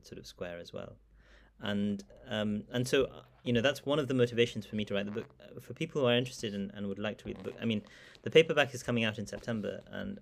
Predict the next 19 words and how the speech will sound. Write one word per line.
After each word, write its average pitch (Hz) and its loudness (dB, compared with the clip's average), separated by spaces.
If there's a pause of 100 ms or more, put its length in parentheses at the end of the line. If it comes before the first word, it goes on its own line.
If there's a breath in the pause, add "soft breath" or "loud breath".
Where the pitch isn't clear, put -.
(100)
I 107 -4
hope, 120 2 (160)
uh, 101 -4
within 107 -2
the 107 -2
next 104 -6
few 107 -6
months 101 -6
we'll 104 -6
also 104 -6
have 98 -8
a 101 -6
P 110 -8
D 101 -2
F 98 -4
version, 98 -6 (120)
uh, 95 -8
which 92 -10
is 92 -10